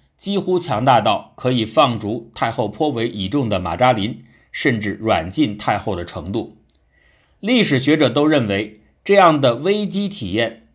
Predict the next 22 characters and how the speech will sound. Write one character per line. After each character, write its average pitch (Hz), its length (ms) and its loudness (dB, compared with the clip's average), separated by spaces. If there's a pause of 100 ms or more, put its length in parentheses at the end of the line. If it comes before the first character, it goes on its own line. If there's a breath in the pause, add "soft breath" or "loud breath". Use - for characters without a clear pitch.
奠 175 240 2
定 151 160 4
了 123 100 2
此 95 220 -8
后 110 340 0
路 139 220 4
易 104 100 4
十 107 200 -2
四 107 360 -6
对 107 140 0
大 123 260 4
贵 117 240 0
族 98 360 -6
和 98 200 -8
平 104 260 -8
民 101 280 -4
的 104 240 -4
极 98 180 -8
度 120 180 -2
不 92 140 -12
信 95 260 -6
任。 85 260 -10